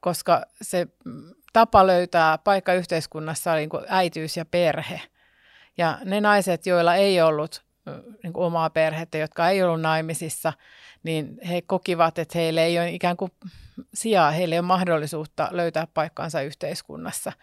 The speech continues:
Ja, ja siitä nousi nämä monet, monet niin kuin kysymykset siitä naisten yliopistokoulutuksesta ja, ja mahdollisuudesta hallita omaa omaisuutta ja, ja ääne-, äänioikeudet ja tämmöiset kysymykset.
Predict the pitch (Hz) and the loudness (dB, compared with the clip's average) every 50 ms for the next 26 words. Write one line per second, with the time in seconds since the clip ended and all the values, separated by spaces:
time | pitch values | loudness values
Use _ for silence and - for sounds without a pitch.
0 | - - - - - - - - 170 156 139 175 165 160 - 214 190 175 175 160 | -20 -20 -20 -20 -20 -18 -8 -2 0 0 0 0 -2 -2 0 -2 -2 0 0 0
1 | 160 160 151 151 - 170 156 151 151 156 151 151 147 139 165 - - _ _ _ | 0 0 -2 -2 -2 -2 -2 -2 0 0 -2 -2 -2 -2 -4 -4 -12 _ _ _
2 | _ _ _ _ _ - 170 160 156 156 156 156 - - 165 160 160 - 151 147 | _ _ _ _ _ -8 -6 -4 -2 -2 -4 -4 -6 -10 -10 -10 -10 -10 -10 -12
3 | - - - 170 151 170 160 160 156 156 - - 170 - - - 160 151 - 156 | -12 -8 -8 -8 -6 -6 -8 -8 -8 -10 -10 -12 -14 -12 -10 -10 -10 -6 -4 -2
4 | 156 151 - - 170 160 160 - - 170 156 160 151 - - 180 165 170 165 156 | -2 -2 -4 -6 -6 -8 -8 -6 -6 -6 -6 -6 -8 -8 -8 -6 0 2 2 2
5 | - 165 - - 170 156 - 170 160 160 160 160 165 165 - - - 160 - - | 0 -2 -8 -8 -8 -4 -2 -2 0 0 -2 -4 -6 -8 -8 -6 -8 -6 -6 -4
6 | - 165 151 147 147 156 160 - - - - 143 - - 135 - 208 208 202 185 | -2 0 2 2 2 0 -2 -4 -10 -14 -12 -10 -10 -10 -10 -14 -16 -16 -18 -20
7 | 185 185 185 _ _ - _ 226 214 233 _ _ _ _ _ _ _ _ _ _ | -20 -20 -20 _ _ -20 _ -20 -20 -20 _ _ _ _ _ _ _ _ _ _
8 | _ 196 175 170 165 165 175 170 160 156 165 156 165 - - 160 151 160 160 160 | _ -10 -6 -6 -4 -2 -2 -4 -4 -4 -6 -8 -8 -8 -8 -4 -2 -2 -2 0
9 | - 160 151 156 151 151 151 139 151 151 156 156 160 165 156 - 180 170 165 _ | 0 0 0 0 0 0 -4 -4 -4 -2 -2 -2 -2 -2 -4 -6 -10 -10 -10 _
10 | - 170 165 170 170 165 156 - 180 165 156 160 160 156 160 170 - - - 175 | -2 -2 0 2 0 0 -2 -4 -6 -6 -4 -4 -4 -6 -6 -10 -12 -8 -6 -4
11 | 175 175 175 185 185 190 185 190 190 190 202 - _ - 180 175 165 170 - - | -4 -4 -2 -4 -4 -4 -4 -4 -4 -4 -4 -8 _ -2 -2 -2 -2 -4 -10 -12
12 | 185 _ - - - 180 196 226 233 - - _ _ _ | -14 _ -14 -12 -12 -10 -12 -12 -12 -14 -18 _ _ _